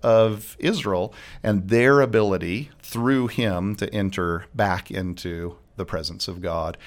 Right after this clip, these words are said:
And that can only happen if their sins have been atoned for.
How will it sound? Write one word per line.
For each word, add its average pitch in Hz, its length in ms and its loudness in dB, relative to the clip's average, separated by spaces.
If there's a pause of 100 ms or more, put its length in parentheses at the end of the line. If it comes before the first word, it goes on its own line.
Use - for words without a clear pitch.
(160)
And 87 360 -4
that - 320 0
can 127 120 -2
only 127 200 4
happen 107 320 0
if 92 160 -4
their 92 160 -2
sins 95 480 -2
have 92 200 -6
been 85 360 -6
atoned 87 560 -4
for. 76 420 -6